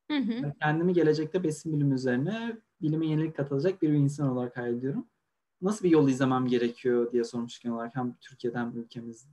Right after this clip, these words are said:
Speaker 2: e, yurt dışında.
Speaker 1: Şimdi tabii bu yazan kişi acaba lise öğrencisi mi, üniversite öğrencisi mi tam olarak, e, bilemiyorum. E,
Speaker 2: Bilgi vermemiş maalesef.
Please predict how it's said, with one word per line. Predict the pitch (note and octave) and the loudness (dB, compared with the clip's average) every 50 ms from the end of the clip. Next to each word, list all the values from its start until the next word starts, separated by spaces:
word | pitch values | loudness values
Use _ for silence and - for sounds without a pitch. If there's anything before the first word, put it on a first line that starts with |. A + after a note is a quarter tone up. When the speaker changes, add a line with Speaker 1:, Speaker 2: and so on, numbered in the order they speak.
| _ - | _ -14
Speaker 2:
e, | C3+ A#2 A#2 A#2 C3 - _ _ _ - | -12 -12 -12 -14 -16 -20 _ _ _ -10
yurt | - B2 A#2 - | -8 -8 -8 -8
dışında. | - - - - A2+ A2 A2+ A#2 C3+ - _ _ _ _ _ _ _ _ _ _ _ _ _ _ _ _ _ _ _ _ _ _ _ _ _ _ | -12 -16 -16 -16 -16 -14 -14 -14 -14 -14 _ _ _ _ _ _ _ _ _ _ _ _ _ _ _ _ _ _ _ _ _ _ _ _ _ _
Speaker 1:
Şimdi | - - D#4+ E4+ E4+ | -4 0 2 2 2
tabii | F#4 F#4 D4+ F4+ F4+ C#4+ | 2 0 0 0 -2 0
bu | D#4 F4 F4+ - - | 0 -2 -2 -2 -2
yazan | C#4+ D4 D4+ D4 F4 F4 F#4+ | 0 0 0 2 0 -2 -2
kişi | F#4+ - - - F#4+ - | -4 -4 -4 -4 -4 -4
acaba | - B3+ B3+ D4 | -2 0 0 0
lise | D4 D4 D#4 - - D#4 | 0 0 -2 -2 0 0
öğrencisi | D4 C#4+ C#4+ C#4 C#4 C#4 C4+ C#4 - - C#4+ | 2 2 2 2 0 0 -2 -6 -8 -8 -6
mi, | C#4 C#4 C#4+ C#4+ C#4 | -6 -4 -4 -4 -4
üniversite | C4+ C4 B3+ B3+ C#4 C4+ - - | -2 0 0 0 0 -2 -4 -8
öğrencisi | C#4 C4+ C4 C4 C4+ B3+ C4 - | -6 -4 -4 -4 -4 -4 -2 -2
mi | E4+ F#4+ | -2 -2
tam | F#4 F#4 D4 C#4 | 0 -2 -4 -4
olarak, | C4+ C#4+ D#4 F4+ F#4+ F#4 - - - B3 | -4 -4 -4 -4 -6 -6 -10 -12 -6 -4
e, | B3+ B3+ B3+ B3 B3 B3 B3 A3 | -2 -2 0 -2 -2 -4 -4 -6
bilemiyorum. | A3 C4 C#4 D4 C#4 C4 A#3 G#3+ A3+ A#3+ D#4 F#4 G4+ G#4 - - - | -6 -4 -4 -2 0 0 0 -2 -2 -2 -2 -2 -4 -4 -6 -4 -2
E, | A#3+ A#3 A#3 A3+ A3 A3 | 0 0 2 0 0 0
Speaker 2:
Bilgi | D3+ D3 D3 D3 D3+ | -2 -2 -2 0 0
vermemiş | D3 C#3+ C3+ C3 B2+ B2 B2 B2 - - | 2 2 2 2 2 0 -2 -4 -4 -4
maalesef. | B2+ A#2+ A#2+ A#2+ A#2+ - B2 B2 | -4 -2 -4 -4 -4 -6 -8 -8